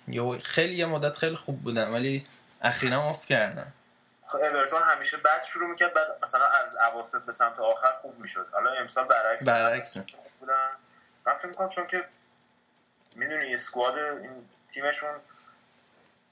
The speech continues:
Speaker 2: محدوده تعداد کسایی که دارن.
Speaker 1: آره.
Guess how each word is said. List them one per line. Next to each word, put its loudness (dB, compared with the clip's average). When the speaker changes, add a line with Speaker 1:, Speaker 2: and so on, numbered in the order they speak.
Speaker 2:
محدوده 2
تعداد -4
کسایی -4
که -14
دارن. 0
Speaker 1:
آره. 0